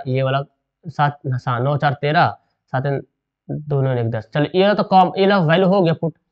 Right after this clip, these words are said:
अच्छा ये वैल्यू इसमें भी पुट करके देखते हैं क्या आता है कि नहीं। सैंतीस से कम सैंतीस और उनतीस से दूना,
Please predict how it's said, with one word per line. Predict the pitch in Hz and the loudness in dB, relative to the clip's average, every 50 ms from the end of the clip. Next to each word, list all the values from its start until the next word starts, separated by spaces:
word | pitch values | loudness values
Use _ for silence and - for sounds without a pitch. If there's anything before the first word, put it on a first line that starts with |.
| _ _ _ _ _ _ _ - | _ _ _ _ _ _ _ -2
अच्छा | 151 147 160 - | 0 0 0 2
ये | 196 202 | 2 2
वैल्यू | 185 190 202 208 208 | 4 4 6 6 6
इसमें | 170 170 214 214 | 6 4 4 2
भी | 165 | 2
पुट | 214 214 180 | 0 0 0
करके | 214 208 214 | 2 2 2
देखते | 202 202 - - 220 | 2 2 0 -2 -2
हैं | 220 220 190 | -4 -4 -6
क्या | - - 185 180 180 | -4 0 4 6 6
आता | 180 165 - 160 160 - | 6 4 4 2 0 0
है | 185 180 | 0 -4
कि | 190 | -4
नहीं। | 196 180 | -4 -4
सैंतीस | - 151 147 151 170 156 147 | -4 -4 -4 -4 -6 -6 -6
से | 156 | -4
कम | 151 147 143 | -4 -4 -4
सैंतीस | - 143 139 135 - 175 131 113 113 - _ _ _ _ _ _ - | -4 -4 -4 -4 -4 -4 -6 -6 -8 -16 _ _ _ _ _ _ -2
और | - 135 135 - - | -2 -2 -2 -2 -2
उनतीस | 151 156 151 147 143 - - 196 202 190 196 - | -2 -2 0 -2 -2 -4 -2 0 0 0 -2 -2
से | 196 190 | -4 -2
दूना, | 151 131 143 151 160 170 165 135 | -2 0 0 2 2 2 2 2